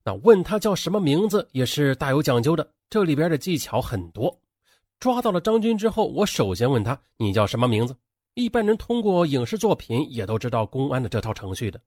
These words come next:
啊，就好像觉得这是在走形式，但这套程序对张军还特别的关键。其实我们搞的是模糊概念。那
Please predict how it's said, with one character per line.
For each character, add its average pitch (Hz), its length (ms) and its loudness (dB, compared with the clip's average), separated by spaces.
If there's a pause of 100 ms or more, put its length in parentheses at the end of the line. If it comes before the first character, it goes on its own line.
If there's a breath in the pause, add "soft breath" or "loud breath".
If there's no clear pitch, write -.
(180)
啊， - 140 -12 (240 soft breath)
就 262 220 2
好 104 260 -2
像 139 260 -2
觉 131 200 -2
得 156 100 0
这 143 80 -4
是 135 140 -8
在 147 140 -2
走 95 240 -8
形 95 280 -8
式， - 180 -6 (200)
但 113 120 -4 (280 soft breath)
这 254 200 4
套 175 180 -2
程 - 380 -4
序 - 220 -4 (100)
对 127 160 0 (140)
张 123 300 -2
军 160 360 2 (160)
还 - 220 -12 (100)
特 - 460 -4
别 98 160 -6
的 90 80 -10
关 95 240 -6
键。 92 160 -10 (880)
其 233 100 2
实 208 380 2
我 147 80 0
们 208 140 0
搞 110 220 0
的 107 100 0
是 127 120 -2
模 98 380 2
糊 101 160 -6
概 98 160 -2
念。 85 160 -12 (440)
那 110 120 -10